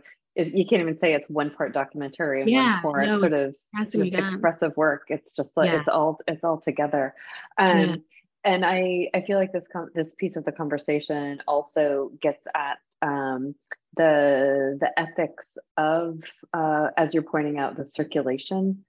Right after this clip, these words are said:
Speaker 2: Yeah.
Speaker 1: of materials as well, because we were really, um, interested and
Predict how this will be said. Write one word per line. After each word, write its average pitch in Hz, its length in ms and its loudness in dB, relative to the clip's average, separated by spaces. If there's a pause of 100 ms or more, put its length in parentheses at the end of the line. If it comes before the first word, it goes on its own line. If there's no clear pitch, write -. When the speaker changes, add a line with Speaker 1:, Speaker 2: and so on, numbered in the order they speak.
(220)
Speaker 2:
Yeah. 180 180 -2
Speaker 1:
of 175 120 0
materials 190 840 4
as 165 140 0
well, 165 340 2 (300)
because 185 260 2
we 180 180 -2
were 170 180 -2
really, 175 760 -4 (260)
um, 151 760 -8 (880)
interested 165 840 2 (120)
and 147 720 -2